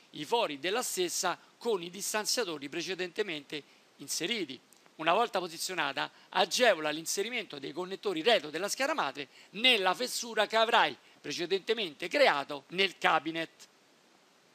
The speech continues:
Una volta appoggiata la scheda madre all'interno del cabinet, vai ad inserire una mascherina di protezione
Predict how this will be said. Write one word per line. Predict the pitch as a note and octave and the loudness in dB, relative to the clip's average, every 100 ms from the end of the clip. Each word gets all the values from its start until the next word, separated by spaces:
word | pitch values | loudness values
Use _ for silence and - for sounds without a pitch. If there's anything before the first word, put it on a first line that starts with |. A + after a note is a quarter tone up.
| _ _ _ - | _ _ _ -10
Una | D#3+ F3+ | 0 4
volta | C4 A#3+ - D#3+ - | 4 4 2 0 2
appoggiata | D3+ - - D3 - A#3 G3+ D3 | -4 -4 -10 -4 6 8 8 4
la | C3+ | -2
scheda | C3+ - F#3 F#3 | -4 -2 0 2
madre | G#3+ F3+ C3 D#3 | 2 2 0 -6
all'interno | C#3+ D3 G#3 A3+ | -8 -4 0 2
del | C#4 C#4 | 2 0
cabinet, | E3+ D3 D3 D#3+ - _ _ _ _ _ | 0 -2 -4 -10 -14 _ _ _ _ _
vai | - B3+ A3+ E3+ | 4 8 8 6
ad | D#3+ | 2
inserire | F#3+ F#3 - A#3 B3+ G3+ C#3+ B2+ _ _ - | -2 -2 0 2 0 -4 -6 -12 _ _ -12
una | A3+ A3 | -2 0
mascherina | F#3+ F#3+ - G3 A#3+ A#3 E3+ | 2 0 2 2 2 0 -2
di | D3 | -4
protezione | F3+ G3+ G#3 G#3+ - B3 F#3 C3+ | -2 0 0 0 0 0 -2 -8